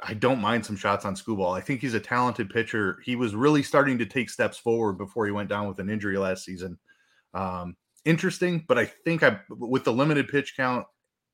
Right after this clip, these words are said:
like, like you said, I, I think eighty-five would be the absolute max here.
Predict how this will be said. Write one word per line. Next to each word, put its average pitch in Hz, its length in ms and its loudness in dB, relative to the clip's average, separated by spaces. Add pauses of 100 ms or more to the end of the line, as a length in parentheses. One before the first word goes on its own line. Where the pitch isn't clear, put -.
like, 110 160 2 (400)
like 131 120 6
you 135 80 0
said, 104 220 2
I, - 80 -2 (880)
I 123 80 2
think 156 320 0 (720)
eighty-five 123 680 4
would 117 140 2
be 117 80 0
the 110 180 -2
absolute 104 520 -4
max 98 360 -2
here. 143 340 -2